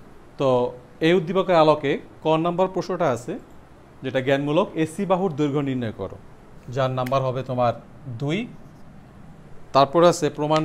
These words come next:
করো যে cos x square theta minus sec square theta by cos x square theta plus sec square theta সমান হাফ, এটার নাম্বার হবে চার।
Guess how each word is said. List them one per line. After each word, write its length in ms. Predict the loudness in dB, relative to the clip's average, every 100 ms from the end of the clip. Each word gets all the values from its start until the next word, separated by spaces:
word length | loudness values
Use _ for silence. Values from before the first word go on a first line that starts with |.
| 0
করো 180 | 0 -2 -4 -8 -4
যে 120 | -4 -4 -10 -20 -20 -8
cos 160 | -4 -4 -6
x 20 | -4
square 220 | -2 -2 -4
theta 200 | -4 -4 -2
minus 320 | -2 -2 -4 -6
sec 140 | -8 -8
square 220 | -6 -6 -4
theta 200 | -4 -2 2
by 160 | 4 4 2
cos 140 | -6 -6 -8
x 20 | -6
square 200 | -6 -6
theta 200 | -4 -2 -2 0
plus 340 | 4 4 4 -2 -20 -12
sec 180 | -6 -6 -8
square 240 | -8 -6 -6
theta 180 | -10 -10 -8
সমান 220 | -8 -8 0
হাফ, 220 | 0 0 -4 -20 -20 -20 -20 -20 -16 -6
এটার 160 | -4 -2
নাম্বার 160 | -2 -2
হবে 140 | -4 2
চার। 200 | 6 6